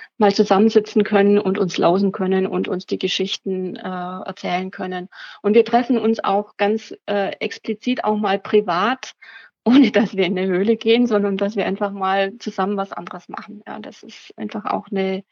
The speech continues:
nicht nur eine Höhlengemeinschaft oder eine Arbeitsgemeinschaft, wie es so oft heißt, sondern auch eine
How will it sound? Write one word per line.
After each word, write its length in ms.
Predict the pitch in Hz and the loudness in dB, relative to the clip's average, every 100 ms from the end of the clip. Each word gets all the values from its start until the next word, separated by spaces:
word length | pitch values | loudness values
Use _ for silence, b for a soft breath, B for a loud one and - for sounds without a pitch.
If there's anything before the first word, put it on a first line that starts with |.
| B B B B B B B | B B B B B B B
nicht 200 | 226 233 | 4 6
nur 80 | 240 | 8
eine 180 | 214 208 | 8 8
Höhlengemeinschaft 1000 | 214 226 269 269 240 226 247 247 233 - | 8 8 6 4 4 4 4 2 0 0
oder 180 | 196 196 | 2 4
eine 160 | 180 - | 2 2
Arbeitsgemeinschaft, 1080 | 185 226 262 262 254 240 233 240 233 220 208 | 0 4 2 2 0 2 2 2 -2 -4 -2
wie 80 | |
es 160 | 220 - | -2 0
so 180 | 220 202 - | -2 0 0
oft 400 | 208 - - - | 0 0 -4 2
heißt, 460 | 202 226 226 - | 4 4 2 -4
sondern 340 | 202 196 196 190 | -2 2 2 2
auch 320 | 185 190 - | 0 -2 -2
eine 320 | 196 185 | -2 0